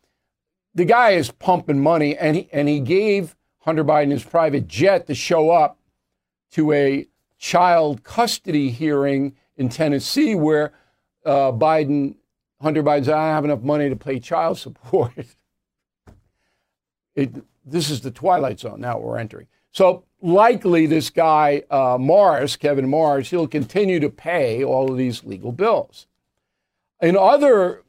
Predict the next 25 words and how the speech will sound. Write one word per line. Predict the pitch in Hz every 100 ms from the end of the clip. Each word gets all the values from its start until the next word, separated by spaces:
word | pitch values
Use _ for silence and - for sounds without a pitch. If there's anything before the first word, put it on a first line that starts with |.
| -
news | 151 170 151 143 156 175 160
associated | 127 196 208 208 175 151 147
with | 135 -
Joe | 135 143 147 139
and | 131
Hunter | 143 113
Biden's | 117 117 117 113 107
finances, | 226 285 262 131 101 107 - - 170 - _ _ _ _ _ _ -
um, | 156 151 151 156 156
the | 135 165
F | 240 247 -
B | 180 175
I, | 226 220 135 117 113 147 _ _
the | 123
Justice | 180 226 220 175
Department, | - 123 - - - 120 139 _ _ _ _ _
Merrick | - 131 135 131 -
Garland, | 120 143 202 180 87 - -
has | 135 113
blocked | 95 139 170 226 160 117 _ _ _ _ _ _ _ _ _ _
a | 135
man | 143 160 180 180 170
named | 156 151 147 143 143 _ _ _ -
Elvis | 160 196 190 196 - -
Chan, | - - 185 180 139 90 113 156